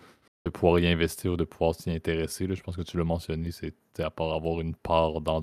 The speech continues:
un M B S, là, en tant, en faisant partie du bassin d'investisseurs, parce que c'est impossible de l'acheter en entier, c'est toujours des émissions qui sont significatives, donc ça, ça ne changera pas non plus. Euh, donc, c'est sûr que les expositions, euh, restent, restent très, euh, très limitées. Bon, il y a certains types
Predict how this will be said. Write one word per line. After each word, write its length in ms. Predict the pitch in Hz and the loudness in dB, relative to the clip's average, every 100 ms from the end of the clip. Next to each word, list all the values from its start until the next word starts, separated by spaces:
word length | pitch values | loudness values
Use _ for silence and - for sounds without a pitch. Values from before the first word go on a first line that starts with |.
| 82 | -2
un 60 | |
M 140 | 78 80 | -4 -2
B 60 | |
S, 320 | 80 80 - - | -2 -2 -4 -6
là, 80 | |
en 20 | 87 | -6
tant, 140 | 80 | -4
en 380 | 82 80 80 85 | -6 -6 -6 -8
faisant 240 | - 85 | -4 -4
partie 240 | - - 85 | -4 -8 -8
du 100 | 82 | -2
bassin 380 | 80 80 - | -2 -2 -2
d'investisseurs, 680 | 82 80 78 - - 85 82 | -4 -2 -4 -8 -2 0 0
parce 160 | 80 - | -4 -8
que 100 | - | -12
c'est 120 | - | -10
impossible 340 | 80 - 80 | -10 -8 -6
de 60 | 80 | -4
l'acheter 320 | 78 80 - | -4 -4 -4
en 100 | 82 | -2
entier, 400 | 80 78 - 87 | -2 -4 -4 -6
c'est 140 | 82 | -6
toujours 240 | 82 - 87 | -8 -4 -2
des 80 | 85 | 0
émissions 340 | 82 - 87 | -4 -4 -6
qui 80 | - | -4
sont 140 | 87 | -8
significatives, 680 | - 87 85 - 78 101 107 | -6 -6 -6 -6 -6 -2 -2
donc 160 | 87 85 | -4 -4
ça, 120 | 87 | -4
ça 100 | 82 | -4
ne 60 | |
changera 340 | 80 85 82 82 | -4 -4 -2 -4
pas 140 | 90 | -2
non 160 | 87 80 | -2 -2
plus. 260 | - 107 127 - - - _ - | 2 2 2 -6 -20 -20 _ -4
Euh, 260 | 76 76 | -2 -2
donc, 220 | 78 82 85 | -4 -4 -4
c'est 80 | |
sûr 160 | 80 82 | -4 -4
que 100 | 82 | -4
les 220 | 78 78 | -4 -6
expositions, 580 | 92 - 82 - 87 82 - - - _ - | -8 -4 -4 0 0 0 -4 -20 -20 _ -6
euh, 320 | 76 76 78 | -4 -4 -4
restent, 360 | 73 104 - 82 | -2 -2 -2 -2
restent 480 | 78 80 85 - 82 | -2 -2 -4 -4 -8
très, 440 | - - 85 85 | -6 -2 0 0
euh, 160 | 78 78 - - - - | -2 -6 -12 -20 -20 -6
très 160 | - 98 | 2 4
limitées. 340 | 92 85 101 | 4 6 6
Bon, 140 | 92 | 6
il 60 | 87 | 4
y 20 | |
a 40 | 82 | 2
certains 380 | 85 - 85 | 0 -2 -2
types 300 | 82 - 87 | -2 0 0